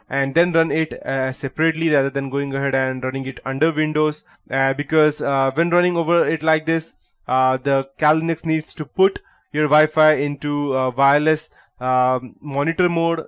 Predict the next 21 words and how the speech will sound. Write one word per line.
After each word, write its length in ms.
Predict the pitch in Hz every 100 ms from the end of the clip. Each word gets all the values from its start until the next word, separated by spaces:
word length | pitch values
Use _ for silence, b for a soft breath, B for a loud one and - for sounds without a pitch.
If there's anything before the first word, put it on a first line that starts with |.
| 135
which, 220 | 131 -
in 160 | 147
which 120 | 143 156
it 140 | 147
needs 240 | 147 147
to 100 | -
scan 360 | 135 - 143 156
the 80 | 160
computers, 420 | 160 160 156 143
which 160 | 143 -
cannot 260 | 147 147
be 80 | 147
done 360 | 139 139 139 127
when, 260 | 135 131 -
uh, 140 | 127
you 140 | 127 131
are 40 |
accessing 420 | 123 - 135 131
Windows 320 | 120 123 127
as 260 | 123 117 -
well. 240 | 113 107